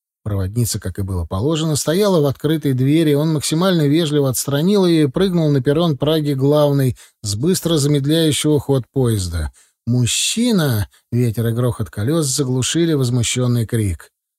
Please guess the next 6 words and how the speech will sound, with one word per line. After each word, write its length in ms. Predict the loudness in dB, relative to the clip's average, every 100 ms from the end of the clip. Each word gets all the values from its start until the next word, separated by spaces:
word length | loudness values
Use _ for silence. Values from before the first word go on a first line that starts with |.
| _ -8
На 140 | -6
женщину, 500 | -4 -4 -2 -2 -2
слава 340 | -2 -2 -2
богу, 260 | -2 -4 -2
не 120 | -2
похож. 580 | -2 -4 -6 -6 -4 -6